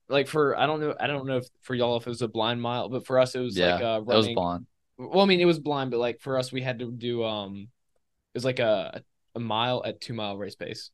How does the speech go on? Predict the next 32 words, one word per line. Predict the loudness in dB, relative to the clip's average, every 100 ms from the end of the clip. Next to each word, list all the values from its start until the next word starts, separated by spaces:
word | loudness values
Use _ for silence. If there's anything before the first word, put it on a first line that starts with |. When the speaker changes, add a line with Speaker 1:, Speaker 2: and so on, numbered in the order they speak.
| -8
Speaker 1:
And | 4
Speaker 2:
Yeah. | 6 6 2 -4 -14 _ _ _ _ -4
Speaker 1:
so, |
um, | 0 0 0 -2 -8 -12 -16 _ _ _ -20 _
whenever | -10 -4 0 2 2 2 2 2
I | 0
finished | -2 -6 -4
that | -4 -4
mile, | -6 -6 -6 -10 -8
it | -4
was, | -2 -2
like, | -2
it | -2
was | -2
a | -2
four | -2 -2
forty-seven, | -2 -4 -4 -6 -6 -10
and, | -8 -4
like, | -4 -4 _ _ _ _ 0
Baxter | 0 0 -4 -2 2
at | 2 2 -2 _ _ _ _ _ _ -10
senior | -4 -2 0
year | 0
of | 0
high | 0
school | -2 -2 -4
would |
have | -4
been | -6 -6
like, | -8 -10
"Holy | -20 -12 -8 -6 -6 -10 -12
crap, | -12 -4 -2 -2